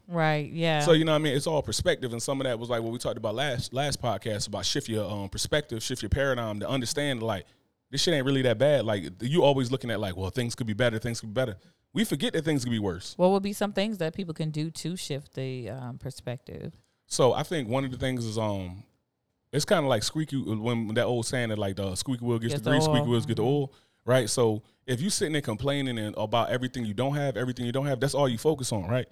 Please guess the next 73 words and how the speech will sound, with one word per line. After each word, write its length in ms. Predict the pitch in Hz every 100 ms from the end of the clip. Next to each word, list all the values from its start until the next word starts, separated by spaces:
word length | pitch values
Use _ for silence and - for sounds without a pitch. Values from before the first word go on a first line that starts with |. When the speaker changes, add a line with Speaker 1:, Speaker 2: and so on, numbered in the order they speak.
| -
Speaker 1:
Yeah. 160 | 151 139
Speaker 2:
So 160 | 139
it's 100 | 131
kinda 240 | 165 139 127
like, 220 | 120 113
um, 520 | 117 113 110 107 113 123
it's 140 | 117 -
kinda 180 | 131
like 140 | 117 110
when 80 | 117
they 80 | 113
talk 180 | 123
about, 280 | 110 107 104
uh, 160 | 104 101
it 40 |
was 100 | 110
this 100 | 101
old 220 | 107 107 113
adage, 260 | 104 98
like, 140 | 98 101
you 80 |
got 120 | 104 98
these 120 | 98
two 120 | 143
wolves 340 | 120 113 101 101
in 120 | 98
you. 100 | 98
One 140 | 120
of 60 | 110
this 120 | 104
wo-, 220 | 110 110 101
the 60 | 107
one 220 | 135 120
wolf 240 | 113 104
is, 100 | 95
like, 200 | 95 87 -
all 280 | 104 95 85
the 60 |
hate 260 | 85 123 95
and 100 | 90
anger 340 | 113 110 98
and 80 | 98
all 140 | 104
the 60 | 101
terrible 360 | - 120 101 95
thoughts, 380 | 120 104 - - - - - -
and 160 | 113 110
then 160 | 113 107
he's 160 | 110
fighting 260 | - 127 113
against 220 | 113 110
this 140 | 101
wolf 200 | 104 104
that's 140 | - -
all 140 | 104
your 100 | 85
positive 420 | - 123 110 101 -
thoughts 340 | 98 - -
and 180 | 95 95
all 160 | 107
your 140 | 104 101
positive 420 | 131 123 107 101
energy 300 | 101 95 95
and 80 | 98
everything 300 | 107 95 92
else. 220 | 113 -
And 80 | 113
it's 80 | 113
like, 160 | 95
which 180 | 98 139
one's 180 | 131 107
gonna 160 | 110 92
win? 280 | 135 95